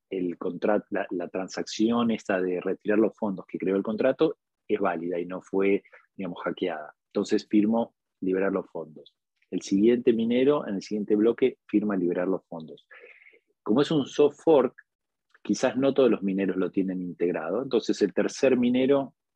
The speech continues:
no está siendo, eh, implementado el soft fork de Drive Chain, entonces no dice nada al respecto.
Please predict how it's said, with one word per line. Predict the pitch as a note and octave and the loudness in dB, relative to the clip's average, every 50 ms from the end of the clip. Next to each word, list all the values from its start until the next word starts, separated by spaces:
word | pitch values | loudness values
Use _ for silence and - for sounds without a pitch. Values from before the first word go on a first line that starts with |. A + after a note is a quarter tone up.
| _ _ - | _ _ -6
no | G2+ G#2 A2 G#2+ | -4 -4 -4 -4
está | - - - G#2 F#2+ F2+ F2 E2+ | -6 -2 0 2 2 2 0 -2
siendo, | - - - F2+ F2+ F2+ F2+ F2+ F2 E2+ E2+ E2+ E2 E2 F2 F2 | -6 -6 -8 -8 -8 -6 -6 -6 -4 -4 -4 -4 -6 -6 -6 -6
eh, | E2+ E2+ E2+ E2+ E2+ E2 - | -6 -4 -4 -6 -6 -6 -8
implementado | F2+ E2+ - F2 F2 F2+ E2+ - F#2+ F#2+ F#2+ | -8 -8 -8 -8 -8 -8 -4 -4 -2 -2 -2
el | F2 | -2
soft | - - F2+ F2 - | -4 -6 -8 -8 -4
fork | - F#2+ F#2 F2+ F2+ | -4 -4 -2 -2 -4
de | F2 F2+ F2 E2+ E2+ | -4 -4 -4 -4 -6
Drive | E2 F2 F2+ F2+ F2+ - | -4 -4 -2 -2 -2 -2
Chain, | - C3 C3+ B2+ | -2 -2 0 0
entonces | G#2 F#2 G2+ G2+ - - G#2+ - _ _ - _ _ _ _ _ _ - | 0 0 0 0 2 2 2 0 _ _ -20 _ _ _ _ _ _ -6
no | G3+ G#2 G#2+ | -2 2 2
dice | G#2+ G2 - G#2 G2 | 2 2 2 0 -2
nada | F#2+ F2+ F2+ F#2 | -2 -2 -4 -4
al | F2+ | -4
respecto. | F2 F2+ E2+ _ - F2 D#2+ - - - - - | -4 -6 -8 _ -6 -8 -8 -8 -12 -18 -18 -18